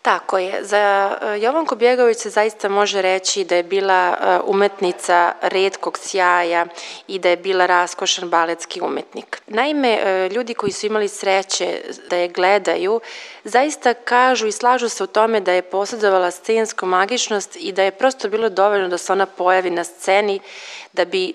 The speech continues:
pažnja čitavog auditorijuma bila u jednom trenutku kaptirana. Zaista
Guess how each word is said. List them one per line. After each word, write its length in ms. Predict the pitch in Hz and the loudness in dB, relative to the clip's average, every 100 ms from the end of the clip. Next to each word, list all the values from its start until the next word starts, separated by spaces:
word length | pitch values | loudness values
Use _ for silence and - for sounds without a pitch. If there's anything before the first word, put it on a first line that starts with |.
| - _ - - | -12 _ -20 0
pažnja 760 | 196 208 233 208 202 185 180 - | 2 4 2 0 -4 -4 -4 -6
čitavog 420 | 240 233 208 190 | -8 -4 -4 -2
auditorijuma 720 | 185 185 - 208 202 190 180 | -4 -4 -4 0 0 0 -2
bila 340 | 170 190 180 - - | -2 2 2 0 -4
u 100 | 190 | -6
jednom 340 | 190 185 196 | 0 2 2
trenutku 580 | 185 - 175 175 175 - | 0 0 2 2 0 -6
kaptirana. 720 | - - - - - 214 - 190 _ _ | -4 -2 -4 -8 -6 -6 -6 -12 _ _
Zaista 640 | 196 240 320 311 - 240 | -2 2 2 0 2 4